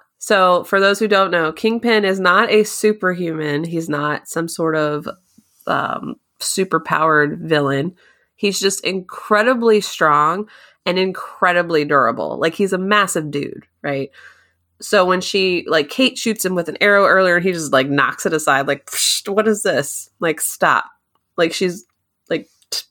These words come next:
poking him or something. Like, he doesn't really care. Doesn't faze him. He gets hit by a car. He gets up. And, like, yeah, he's limping a little bit from that, but he still is literally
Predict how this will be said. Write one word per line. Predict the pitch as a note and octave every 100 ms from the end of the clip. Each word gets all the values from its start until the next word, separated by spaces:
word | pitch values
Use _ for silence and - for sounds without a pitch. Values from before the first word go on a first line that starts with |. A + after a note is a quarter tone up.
| -
poking | G#3 G3+ D#3 D3
him | C#3+ C3
or |
something. | C3+ B2+ C3+ G2
Like, | A#2
he | F3+
doesn't | G3 F#3
really | E3+ E3+
care. | D#3 A#2+ -
Doesn't | F3+ F3+ -
faze | F3 F3
him. | D3 D3+ -
He | G3+
gets | F3+ F#3
hit | E3+
by | E3 D#3
a |
car. | D#3 A3 G3 C3
He | C3+ F3
gets | - D#3 D3+ G3
up. | D#3+ - - - - -
And, | B3
like, | C4+
yeah, | C4 B3
he's | B3
limping | A3 G#3+ G#3 F#3
a |
little | F3+ E3+
bit | D#3+ D3+
from | - D#3+
that, | E3+ F#2 -
but | F3
he | G#3+
still | G#3+ - A#3+ F#3+
is | E3
literally | F3 F3+ F3 D#3+ D3+